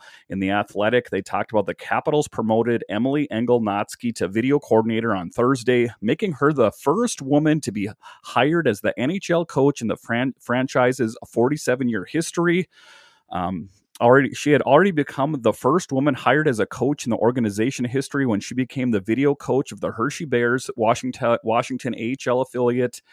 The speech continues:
Hershey Bears, in twenty twenty. After spending the past two seasons in Hershey, she will now work alongside longtime assistant coach, video coach Brett Leonhardt,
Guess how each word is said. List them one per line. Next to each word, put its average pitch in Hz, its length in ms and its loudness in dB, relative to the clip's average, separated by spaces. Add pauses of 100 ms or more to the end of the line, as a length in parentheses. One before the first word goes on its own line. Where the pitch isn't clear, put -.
(240)
Hershey 127 300 0
Bears, 117 280 2
in 87 80 -4
twenty 110 300 -2
twenty. 127 480 -2 (340)
After 98 260 -2
spending 110 380 0
the 95 100 -2
past - 440 -6
two 196 160 -2
seasons 160 440 -2
in - 80 -2
Hershey, 156 440 -2
she - 160 -4
will 98 180 4
now 110 240 2
work 127 300 2
alongside 113 760 2
longtime 160 600 0
assistant 143 420 -2
coach, 135 440 2
video 117 420 2
coach 117 440 0
Brett 110 400 0
Leonhardt, 123 680 -2